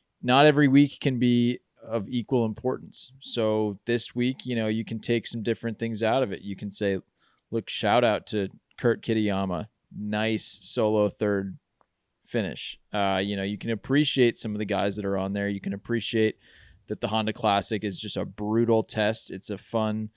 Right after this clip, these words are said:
sort of, it's a fun off week 'cause it's hard golf. It's different style of golf, and, uh, it makes for a nice finish come Sunday. And I was able to enjoy that today,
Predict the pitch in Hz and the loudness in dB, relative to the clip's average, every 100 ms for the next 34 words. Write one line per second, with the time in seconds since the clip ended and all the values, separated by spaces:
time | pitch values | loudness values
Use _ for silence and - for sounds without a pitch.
0 | - - _ _ - 151 - _ _ _ | -20 -20 _ _ -6 -2 -4 _ _ _
1 | - 170 190 - 185 180 - 156 - 113 | -10 -2 -2 4 4 4 4 4 2 -4
2 | 73 - - - 117 110 104 - 117 123 | -4 -10 -20 -6 -4 -4 -6 0 2 2
3 | 117 107 107 110 98 - - 113 113 113 | 2 4 4 0 -4 -8 -6 -6 -4 -8
4 | - _ - - - 98 208 101 98 101 | -10 _ -10 -6 -2 0 0 -2 -2 -2
5 | 101 101 - _ _ _ _ _ 110 107 | -2 -4 -14 _ _ _ _ _ -6 -4
6 | 104 104 104 101 101 - 107 104 - 110 | -2 0 0 2 0 -2 -6 -4 -4 -4
7 | 104 101 101 - 98 98 - 104 98 - | -2 -4 -6 -6 -6 -6 -8 -8 -6 -6
8 | 95 98 104 95 98 98 95 98 98 95 | -4 -2 -2 -4 -4 -4 -4 -6 -6 -4
9 | 92 90 82 78 - 87 78 - | -4 -2 -4 -6 -8 -6 -6 -8